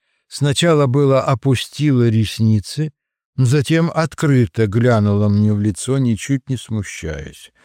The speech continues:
Хотела что-то сказать, но я не дал ей такой возможности. «Если в вашей личной жизни случились какие-то казусы, не стоит начинать всех заметать поганой метлой под один коврик.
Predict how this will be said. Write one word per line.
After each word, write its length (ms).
Хотела 380
что-то 340
сказать, 500
но 80
я 200
не 180
дал 440
ей 220
такой 400
возможности. 1040
«Если 400
в 80
вашей 500
личной 500
жизни 480
случились 640
какие-то 640
казусы, 760
не 280
стоит 840
начинать 600
всех 480
заметать 640
поганой 560
метлой 600
под 240
один 320
коврик. 640